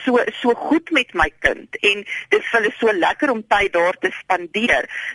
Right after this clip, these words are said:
So ek vertrou hierdie persoon met my kind. As ek byvoorbeeld uitgaan vir die aand, sal ek self vir die persoon vra om, om my, na my kind te kyk terwyl ek elders besig is, want my kind geniet dit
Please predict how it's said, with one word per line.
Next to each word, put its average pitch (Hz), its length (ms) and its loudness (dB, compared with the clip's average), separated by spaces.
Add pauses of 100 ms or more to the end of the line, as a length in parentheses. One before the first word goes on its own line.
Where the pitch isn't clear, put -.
So 247 80 2
ek 233 240 2
vertrou 277 500 0
hierdie 196 220 0
persoon 185 460 -2
met 175 260 -2
my 196 140 0
kind. 147 340 -4
As - 120 0
ek - 220 -2
byvoorbeeld 240 420 0
uitgaan 220 420 0
vir 214 140 0
die - 100 -4
aand, 196 220 0 (300)
sal 254 120 4
ek 247 120 -6
self 277 360 0
vir 240 120 0
die 240 80 -2
persoon 233 380 -2
vra 269 520 0
om, 185 320 0
om 190 140 -2
my, 180 120 2 (120)
na 190 120 2
my 185 100 0
kind 214 260 -4
te 196 80 -4
kyk - 400 0
terwyl 175 360 2
ek 165 200 -4
elders 160 440 0
besig 202 400 0
is, 151 140 0 (320)
want 208 240 0
my 202 120 0
kind 196 260 -2
geniet 180 340 -2
dit 131 240 0